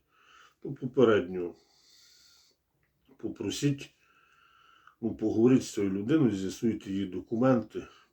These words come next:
попросіть, нехай вам там хоч по вайберу запише відео, що дає згоду, щоб не потрапляти в халепу. Оскільки, як кажуть, дрібниці дуже дорого коштують.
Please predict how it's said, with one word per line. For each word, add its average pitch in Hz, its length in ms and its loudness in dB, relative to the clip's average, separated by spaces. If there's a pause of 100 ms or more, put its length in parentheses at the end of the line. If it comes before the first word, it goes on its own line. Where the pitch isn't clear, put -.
попросіть, 98 500 -10
нехай 95 300 -4
вам 90 200 -4
там - 200 -10
хоч - 200 -20
по 107 180 -6
вайберу 110 580 2 (720)
запише 104 640 -2
відео, 104 380 2
що - 160 -12
дає 95 320 0
згоду, 82 540 -6 (400)
щоб 117 320 -2
не 95 120 -6
потрапляти - 800 -10
в 80 140 -8
халепу. 87 720 -10 (880)
Оскільки, - 460 -8
як 90 140 -6
кажуть, 104 540 -2 (540)
дрібниці 98 720 -2
дуже 95 280 -6
дорого 87 440 -4
коштують. - 560 -18